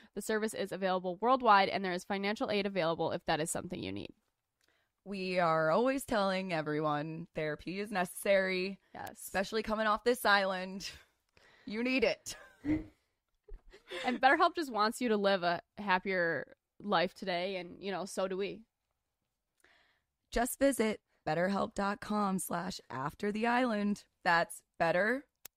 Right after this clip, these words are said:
Speaker 2: H E L P, to join over a million people who have taken charge of their mental health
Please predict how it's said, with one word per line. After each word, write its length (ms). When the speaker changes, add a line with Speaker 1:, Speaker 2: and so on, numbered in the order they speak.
Speaker 2:
H 380
E 320
L 220
P, 480
to 80
join 240
over 220
a 60
million 320
people 240
who 60
have 120
taken 300
charge 260
of 80
their 120
mental 260
health 260